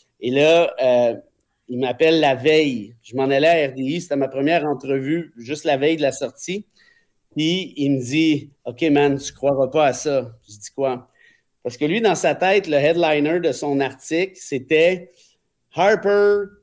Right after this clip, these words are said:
a empêché le retour de Kader de dire Hillary Clinton. »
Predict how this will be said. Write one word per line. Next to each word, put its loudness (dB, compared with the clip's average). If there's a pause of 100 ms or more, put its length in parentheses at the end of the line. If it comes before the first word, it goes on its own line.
(280)
a 0
empêché 0
le 0
retour 0
de -2
Kader 0
de 0
dire -2
Hillary 0
Clinton. » -4